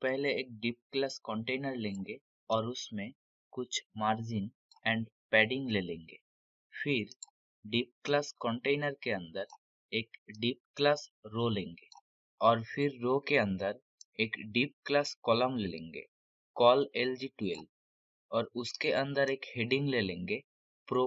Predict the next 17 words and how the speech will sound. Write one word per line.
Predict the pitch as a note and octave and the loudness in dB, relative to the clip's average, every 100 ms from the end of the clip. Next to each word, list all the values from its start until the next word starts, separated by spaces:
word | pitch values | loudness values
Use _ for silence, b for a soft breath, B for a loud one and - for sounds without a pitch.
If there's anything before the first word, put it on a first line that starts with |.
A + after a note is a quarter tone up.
| - | 2
कार्ड। | F2 D#2+ D#2+ - _ _ - | 0 -2 -4 -14 _ _ -4
तो | B2+ - G#2+ | -4 0 2
अब | C3 | 2
हम | C#3+ D3 | 0 -4
लोगों | D3 D3 D3 | -2 -2 -2
का | D3 - | -4 -6
पेज | G#2 F#2+ F#2 - _ _ _ | -6 -6 -8 -20 _ _ _
कुछ | B2+ - - | -10 -8 0
ऐसा | A2+ A2+ A#2+ | 0 0 -4
दिखेगा। | G2+ - F2+ - - _ A2 | -6 -10 -12 -12 -18 _ 2
अब | C#3 C#3 | 2 -2
हम | A2 | -4
लोग | G2 F#2+ - _ - | -4 -6 -10 _ -12
इसे | A2 C#3 | -6 -6
कुछ | C3+ C#3 - - G#2+ | -6 -8 -10 -10 -6
स्टाइलिंग | - B2 B2 A#2+ G#2 | -2 0 -2 -2 -6
करेंगे। | F2 E2 E2+ | -8 -10 -16